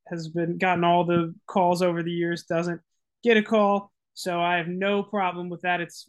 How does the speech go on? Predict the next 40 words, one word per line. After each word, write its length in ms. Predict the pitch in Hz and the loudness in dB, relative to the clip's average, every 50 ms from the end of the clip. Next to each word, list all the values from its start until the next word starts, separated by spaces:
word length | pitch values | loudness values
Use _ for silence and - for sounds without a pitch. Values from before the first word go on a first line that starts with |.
| - | -16
uh, 120 | 190 185 - - _ _ - | -14 -14 -14 -14 _ _ -2
funny 220 | 208 196 180 180 170 | 2 2 4 4 2
that 160 | 165 165 165 180 | 2 0 0 0
that 120 | 170 170 | 0 2
happened 300 | 170 165 160 160 165 156 | 2 2 0 0 -4 -8
to 40 | 151 | -8
the 120 | 156 151 | -10 -6
Patriots. 640 | - 175 165 160 165 - 170 160 156 156 - - _ _ _ _ _ - 190 | -2 -2 -2 -2 -2 -2 -2 -2 -2 -2 -8 -18 _ _ _ _ _ -4 -2
This 160 | 262 311 311 | -2 -2 0
was 120 | 330 - | 0 0
a 40 | 349 | 2
nice 220 | 311 294 294 - | 4 4 2 2
win 160 | 277 285 285 - | 0 -2 -2 -2
for 80 | 285 | -2
the 80 | 247 269 | -4 -2
Vikings. 460 | 233 262 262 269 269 285 285 262 220 | 0 2 0 0 0 -2 -4 -4 -2
I 120 | 190 226 | 0 0
really 220 | 262 277 277 254 247 | 0 2 2 0 0
thought 260 | 247 277 254 233 170 | 0 0 -2 -2 -2
Belichick 480 | 196 202 214 214 214 - 220 214 208 208 | -2 -4 -4 -4 -6 -6 -8 -8 -8 -8
was 120 | 196 - | -12 -8
gonna 160 | - 196 185 | -8 -8 -8
slow 320 | - - - 196 202 208 202 | -8 -8 -2 0 2 4 4
down 240 | 202 196 190 185 | 4 2 2 0
Jefferson 420 | 170 180 190 190 - 202 - 208 185 | 0 -2 -2 -2 -4 -6 -6 -6 -6
a 80 | 165 | -4
little 220 | 160 180 185 190 190 | -2 -2 -2 0 0
bit, 180 | 196 208 208 | 0 0 0
but 100 | 208 165 | -2 -6
he 60 | 170 160 _ - | -8 -8 _ -6
couldn't. 300 | 190 202 208 214 202 170 | -4 -2 -2 -2 -4 -2
Justin 320 | 180 180 175 - - 165 | -4 -4 -4 -6 -8 -4
Jefferson 360 | 180 180 175 175 - - 175 | -4 -4 -6 -6 -14 -16 -16
still 200 | - - - 185 | -12 -6 -6 -6
dominates. 560 | 165 - 180 180 190 202 208 214 226 233 - | 0 2 2 2 4 4 4 4 2 2 0
And 140 | 202 185 180 - | -4 -4 -4 -2
Kirk, 340 | - 240 269 285 277 - _ _ _ _ _ _ - - | 0 2 2 2 0 -2 _ _ _ _ _ _ -2 0
even 200 | 262 269 285 277 | 2 2 4 6
though 120 | 269 262 | 4 4
it 80 | 254 | 4